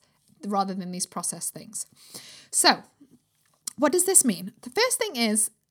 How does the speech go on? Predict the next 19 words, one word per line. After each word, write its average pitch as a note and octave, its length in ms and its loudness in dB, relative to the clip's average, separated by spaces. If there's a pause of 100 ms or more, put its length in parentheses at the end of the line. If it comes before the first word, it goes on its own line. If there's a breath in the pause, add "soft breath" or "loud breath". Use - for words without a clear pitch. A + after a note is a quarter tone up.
(180)
it's C4+ 140 -2
really F4+ 320 -4
important A3 680 -2
to F#3+ 500 0
take A3+ 200 -6
a A#3 60 -2
deep A3+ 200 -2
breath G3+ 440 -4 (420 loud breath)
and C#4 200 0
just - 440 -4
know A#3+ 540 2
that B3+ 180 -6
you B3 140 -2
can B3 240 0
do G3 340 0
what F#3+ 300 -8
you F#3+ 140 -8
can F3+ 240 -8
do, F3 280 -8